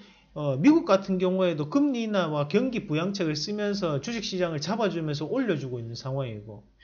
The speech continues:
일본은 대출금을 찍어가지고 주식시장을 올려있는 상황이에요. 그 정도까지를 바라는 건 아니잖아요, 우리가. 지금 중국 같은 경우에는 경제 부양책을 써가면서 인민은행에 대한 얘기를 계속적으로 인민은행이 경기 부양책을 쓰면서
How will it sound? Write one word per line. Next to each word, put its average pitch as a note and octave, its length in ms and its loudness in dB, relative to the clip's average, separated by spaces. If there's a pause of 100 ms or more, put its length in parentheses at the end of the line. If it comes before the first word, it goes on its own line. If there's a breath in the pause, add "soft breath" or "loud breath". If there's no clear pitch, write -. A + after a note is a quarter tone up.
(120 soft breath)
일본은 B3 760 2 (480 loud breath)
대출금을 B3+ 840 4
찍어가지고 E3 680 0
주식시장을 G3 560 -4
올려있는 D4+ 400 6
상황이에요. A2+ 640 -8 (540)
그 F#3 100 4
정도까지를 D4+ 720 2
바라는 C#3 400 -4
건 D#3 120 -6
아니잖아요, G#2 460 -8
우리가. G2+ 320 -14 (880)
지금 B3 220 0
중국 D#4+ 300 2
같은 A3 300 -2
경우에는 G3+ 340 0
경제 B3 300 -2
부양책을 F#3 500 0
써가면서 F3 560 0
인민은행에 G#3+ 760 0
대한 D#3 400 -2
얘기를 E3+ 320 0
계속적으로 F3+ 640 -4
인민은행이 F3+ 800 -2
경기 F#3+ 260 -2
부양책을 E3 320 -2
쓰면서 E3+ 760 -4